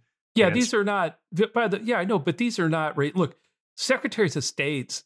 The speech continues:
Speaker 1: races don't raise twelve million bucks. It doesn't happen. I mean, they're usually, you know, no one even knows who the se-, you know, again, where this is part of the problem, because usually it's so, it's down in the ballot, and, you know, the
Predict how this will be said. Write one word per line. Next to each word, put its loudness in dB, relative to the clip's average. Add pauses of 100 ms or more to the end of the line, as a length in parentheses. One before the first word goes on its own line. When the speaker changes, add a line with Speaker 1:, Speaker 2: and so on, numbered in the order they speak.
(100)
Speaker 1:
races 0
don't 0
raise 0 (500)
twelve 2
million -6
bucks. -6
It 0
doesn't 0
happen. -6 (240)
I 2
mean, 4
they're 4
usually, 2 (360)
you 6
know, 4
no 0
one 2
even 0
knows -2
who -6
the -4
se-, -2
you 2
know, 0
again, -2
where -2
this -4
is -12
part 0
of -4
the -10
problem, -4
because -4
usually -2 (280)
it's 2
so, 0
it's -2
down 0
in -2
the -4
ballot, -2
and, -2
you 2
know, 4
the -8